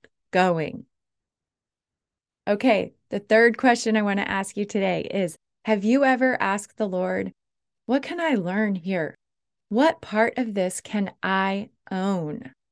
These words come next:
when you have made mistakes in your life? Well, brace yourself if you do, because I have.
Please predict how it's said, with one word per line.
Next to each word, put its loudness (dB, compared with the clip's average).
when -2
you -2
have 0
made 0
mistakes -4
in -4
your -6
life? -2
Well, 4
brace 6
yourself 0
if -2
you -2
do, 2
because 2
I 4
have. 0